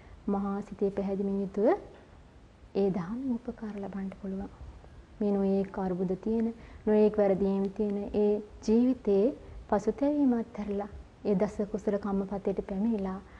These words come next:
ආර්ය ශ්‍රාවකෙක් වශයෙන් ඒ අපමණ මේ සිත,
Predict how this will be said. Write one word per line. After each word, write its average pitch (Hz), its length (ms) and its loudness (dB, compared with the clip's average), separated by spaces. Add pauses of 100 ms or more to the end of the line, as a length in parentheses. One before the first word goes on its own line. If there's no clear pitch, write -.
(260)
ආර්ය 277 340 4
ශ්‍රාවකෙක් 226 580 0
වශයෙන් 196 440 -2 (1000)
ඒ 208 520 8 (140)
අපමණ 277 520 0
මේ 214 180 -2
සිත, - 260 -8